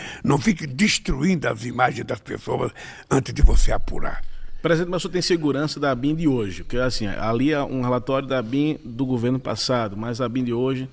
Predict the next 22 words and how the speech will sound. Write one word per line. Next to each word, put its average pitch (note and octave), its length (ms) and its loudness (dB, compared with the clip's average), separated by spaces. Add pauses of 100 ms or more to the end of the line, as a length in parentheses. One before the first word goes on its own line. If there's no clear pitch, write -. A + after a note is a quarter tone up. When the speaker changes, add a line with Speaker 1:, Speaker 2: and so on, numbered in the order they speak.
(200)
Speaker 2:
o - 60 -16
senhor B2 100 -4
tá A#2+ 120 -2
seguro A#2+ 400 -2
de A#2+ 120 -6
que A#2 160 -6
tá A#2 140 -2
tudo B2+ 260 -2
Speaker 1:
Não, G3+ 160 4
veja, D3 540 -2
a D3+ 140 -2
gente E3+ 280 -2
nunca F3 300 0
tá B2+ 160 -2
seguro, G2+ 460 0
Nelson. G#2+ 460 -2 (380)
Veja, B2 380 0
o E3 300 2
companheiro C3 640 2
que - 100 -8
eu A#2 80 0
indiquei, A2 580 -6